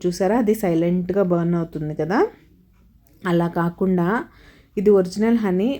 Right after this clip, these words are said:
అంటే మంచిది కాబట్టి అలా అవుతుంది. అదే ఇందులో కల్తీ కనుక ఉండుంటే అది చిటపట చిటపట సౌండ్ వస్తుందన్నమాట. అది and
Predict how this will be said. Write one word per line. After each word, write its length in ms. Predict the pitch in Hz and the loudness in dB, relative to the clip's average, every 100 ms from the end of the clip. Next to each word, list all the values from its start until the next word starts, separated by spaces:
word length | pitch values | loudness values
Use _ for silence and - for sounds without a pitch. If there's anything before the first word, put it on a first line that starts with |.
| - | -4
అంటే 160 | 202 233 320 | -2 0 2
మంచిది 320 | 262 240 240 226 | 0 0 -2 -2
కాబట్టి 400 | 196 180 180 339 294 | 0 0 0 2 2
అలా 140 | 208 180 | 2 2
అవుతుంది. 460 | 170 165 165 175 269 370 240 | 0 -2 -2 0 0 0 -4
అదే 160 | 180 202 208 | 0 2 2
ఇందులో 240 | 190 208 208 | 0 -2 2
కల్తీ 260 | 185 180 202 | 0 2 0
కనుక 200 | 202 190 190 | 0 0 0
ఉండుంటే 320 | 180 180 180 285 | 0 0 0 0
అది 120 | 247 - | -2 -4
చిటపట 340 | 233 190 190 - | -4 -4 -4 -4
చిటపట 340 | 175 180 175 226 | -4 -4 -6 -2
సౌండ్ 280 | 175 165 160 | -2 -2 -4
వస్తుందన్నమాట. 640 | 156 151 156 156 156 156 233 403 - - - - 185 | -6 -6 -6 -4 -6 -4 -2 -2 -4 -20 -20 -8 -2
అది 220 | 165 185 285 | 0 0 0
and 120 | 185 | 0